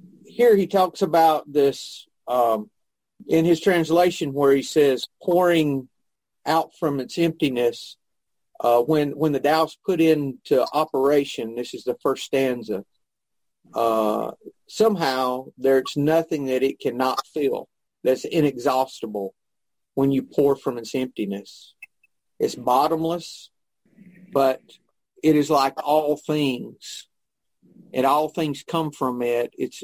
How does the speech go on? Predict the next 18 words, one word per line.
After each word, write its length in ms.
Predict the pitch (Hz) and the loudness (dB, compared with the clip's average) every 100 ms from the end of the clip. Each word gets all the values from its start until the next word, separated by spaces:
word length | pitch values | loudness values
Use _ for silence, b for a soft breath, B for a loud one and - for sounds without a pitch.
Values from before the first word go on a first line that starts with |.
| - | -4
uh, 480 | 117 110 110 107 107 _ _ _ _ _ _ _ - | -2 0 -2 -6 -10 _ _ _ _ _ _ _ -10
uh, 340 | 117 113 104 - - | -6 -4 -6 -6 -4
it's 180 | 143 | -4
the 100 | - | -4
pattern 600 | - - 180 180 175 135 | -6 -2 0 2 2 0
of 140 | 123 117 | -2 -4
all 240 | 113 101 - | -2 -2 -6
things. 680 | 117 110 104 104 - - - _ _ _ _ _ _ _ _ - - - _ _ - | -12 -12 -14 -20 -20 -20 -20 _ _ _ _ _ _ _ _ -4 -2 -4 _ _ -10
And 100 | 123 | -2
that's 260 | 139 147 | -2 -2
the 100 | - | -8
same 380 | 143 160 147 135 | -4 0 0 0
as 140 | 123 - | -6 -8
the 100 | 117 | -6
second 420 | - 147 139 110 | -2 -2 -4 -2
part 200 | 135 127 | 0 0
of 100 | 110 | -2
that 260 | 123 117 | 0 0